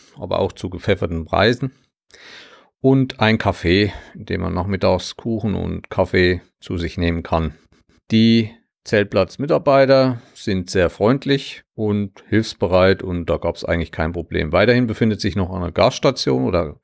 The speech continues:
Gasverkaufsstation auf dem Zeltplatz direkt. Was uns dies Jahr etwas gestört hat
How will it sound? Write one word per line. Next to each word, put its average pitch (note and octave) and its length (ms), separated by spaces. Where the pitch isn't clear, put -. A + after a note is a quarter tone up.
Gasverkaufsstation B2 1200
auf - 160
dem A#2 200
Zeltplatz - 560
direkt. A2 500
Was A2 220
uns A#2 180
dies B2+ 220
Jahr B2 160
etwas C3+ 300
gestört C3 440
hat - 560